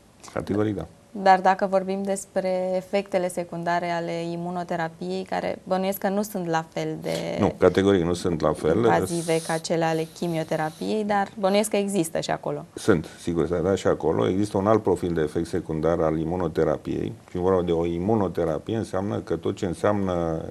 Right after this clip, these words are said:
Speaker 1: eu știu, uh, element imunitar poate fi răscolit și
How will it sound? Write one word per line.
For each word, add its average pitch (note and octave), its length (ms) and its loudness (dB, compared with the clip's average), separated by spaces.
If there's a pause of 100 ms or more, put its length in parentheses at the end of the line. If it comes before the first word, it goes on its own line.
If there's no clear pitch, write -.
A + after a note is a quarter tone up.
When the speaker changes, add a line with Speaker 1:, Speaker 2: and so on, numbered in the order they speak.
(140)
Speaker 1:
eu E2+ 100 -2
știu, E2 380 2 (480)
uh, D#2 100 0 (200)
element F#2+ 340 2
imunitar F#2 440 2
poate F2+ 300 2
fi F#2+ 320 -2
răscolit E2 640 2
și D#2+ 760 0